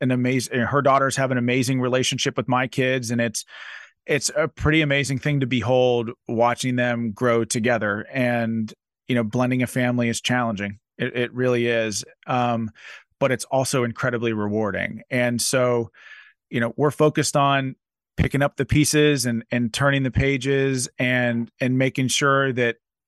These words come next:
we spend, you know, a lot of time together and focus on building a life with one another. And, you know, Melanie, without her, and I, I mean this, without her, I don't know how I would have made it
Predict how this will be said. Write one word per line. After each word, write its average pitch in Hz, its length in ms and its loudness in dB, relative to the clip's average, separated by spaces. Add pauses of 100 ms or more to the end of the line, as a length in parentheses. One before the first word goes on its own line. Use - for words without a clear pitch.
(160)
we 135 140 2
spend, 127 720 -2 (920)
you 147 160 0
know, 117 100 0 (540)
a 123 80 2
lot 120 200 2
of 113 80 -6
time 113 260 -2
together 98 460 -4
and 117 160 -2
focus 120 380 -2
on 113 180 -2
building 113 280 0
a 110 60 -2
life 110 280 -2
with 107 160 -6
one 113 100 0
another. 98 420 -4 (160)
And, 120 560 0 (920)
you 123 100 -2
know, 123 80 2
Melanie, 135 540 2 (800)
without 147 460 4
her, 127 500 4 (580)
and 139 100 2
I, 190 120 6 (160)
I 190 60 4
mean 143 260 4
this, 113 420 -2 (220)
without 170 380 4
her, 156 260 6
I 131 140 2
don't 170 120 4
know 147 80 2
how 131 300 2
I 127 40 2
would 120 140 2
have 110 120 -2
made 117 180 0
it 110 140 -4